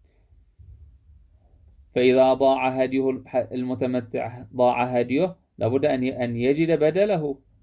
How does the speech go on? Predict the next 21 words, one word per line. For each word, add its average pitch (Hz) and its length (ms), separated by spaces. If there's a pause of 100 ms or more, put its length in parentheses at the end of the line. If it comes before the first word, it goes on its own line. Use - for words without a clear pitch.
(220)
إما 170 180
يحصل 170 460
هديه 170 460
أو 226 280
يشتري 202 320
له 180 100
واحد 170 300
ثاني، 123 360
والعوض 143 400
على 110 200
الله. 107 240 (1600)
"ومحله"، 170 920 (920)
أي 143 520
محل 131 560
ذبح 165 200
هدي 156 300
القران، 147 680 (560)
"مكة 156 580
إن 123 240
قرنه 151 680
بمنى". 113 480